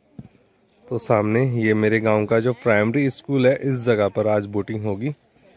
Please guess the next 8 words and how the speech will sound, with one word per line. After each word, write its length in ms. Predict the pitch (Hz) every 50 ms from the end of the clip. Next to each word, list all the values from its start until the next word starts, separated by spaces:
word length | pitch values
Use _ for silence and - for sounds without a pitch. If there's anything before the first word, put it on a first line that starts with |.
| - - - _ _ _ _ _ - -
और 180 | - - - -
सामने 400 | - - 117 113 127 135 147 151
की 120 | 147 156
तरफ 400 | 143 - 139 131 139 139 - - - - - 127
मम्मी 320 | 117 110 107 107 117 127
पापा 400 | 123 - 120 113 110 - 135 135
भी 180 | 120 127 131 127
हैं 200 | 113 131 165 165